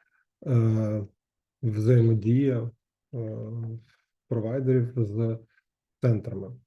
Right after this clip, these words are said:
Тут ми говоримо про, е, два таких важливих компоненти. В першу чергу, це налагодження співпраці з центром з надання безоплатної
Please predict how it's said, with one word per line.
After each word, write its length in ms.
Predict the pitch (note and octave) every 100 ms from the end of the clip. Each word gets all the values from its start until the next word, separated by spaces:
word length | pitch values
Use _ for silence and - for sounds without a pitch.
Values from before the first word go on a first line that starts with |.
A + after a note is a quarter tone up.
| _ _ _ _ _ _ -
Тут 260 | F3 F#3 E3+
ми 140 | C#3
говоримо 480 | B2 B2 B2+ B2 A#2
про, 540 | A#2 A#2 A#2 A2+ A2+ - _ _
е, 360 | E3 E3 A#2 A2+
два 240 | G2+ A#2
таких 360 | - C3 A#2 -
важливих 420 | A2 A2 G#2 G#2
компоненти. 560 | - A#2 D3 G3+ G3 A#2+
В 100 | B2
першу 260 | B2 B2
чергу, 300 | A2+ A#2+ A2
це 160 | A2 A#2+
налагодження 560 | A2 A2 A2+ G#2 G#2+ G#2+
співпраці 760 | - B2 A2+ A2 A2 A#2 G2+
з 500 | G2+ G#2 A2 G#2+ G#2+ A2 _ - _ _ _
центром 540 | - A#2+ A2+ G#2+ A2
з 60 | G2+
надання 260 | A2+ A2+ G#2+
безоплатної 800 | G2+ G#2+ A2+ A2 - A2+ A2